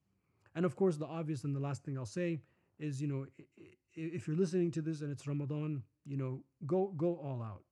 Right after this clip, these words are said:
You know, don't, don't wait. Time is right now.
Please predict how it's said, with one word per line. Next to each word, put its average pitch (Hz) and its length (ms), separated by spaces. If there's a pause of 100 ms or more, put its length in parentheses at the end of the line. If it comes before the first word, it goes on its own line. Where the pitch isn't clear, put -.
(140)
You 139 80
know, 131 80
don't, 170 300 (340)
don't 196 220
wait. 104 340 (300)
Time 180 220
is 127 100
right 127 200
now. 101 260